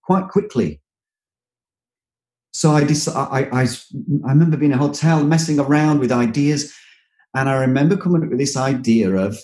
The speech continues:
"Let's pretend we're, like, in a liquid. We're kinda like, we're in honey, we're in jam, we're in water." And we, and we called it, I called it, but we called it when I was doing sessions.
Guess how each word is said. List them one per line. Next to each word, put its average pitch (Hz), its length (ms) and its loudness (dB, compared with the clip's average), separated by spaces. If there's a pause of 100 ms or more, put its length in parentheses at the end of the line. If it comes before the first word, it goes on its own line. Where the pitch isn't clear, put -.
(480)
"Let's 120 260 -4
pretend 131 580 0
we're, 117 200 0
like, 113 440 0 (280)
in 127 160 2
a 104 80 0
liquid. 113 640 -2 (160)
We're 123 160 -4
kinda 143 340 0
like, 117 260 0
we're 120 140 2
in 127 180 0
honey, 101 600 0 (320)
we're 113 140 0
in 117 220 2
jam, 104 760 0 (180)
we're 120 160 2
in 117 300 2
water." 113 720 -2 (520)
And 123 220 2
we, 131 240 -6 (140)
and 120 100 0
we 113 140 -2
called 165 420 0
it, 113 160 -2 (340)
I 151 200 0
called 101 280 0
it, 117 100 -4
but 107 160 -4
we 165 200 2
called 98 280 -2
it 123 120 -4
when 110 140 0
I 113 40 2
was 107 80 -2
doing 113 160 0
sessions. - 440 -8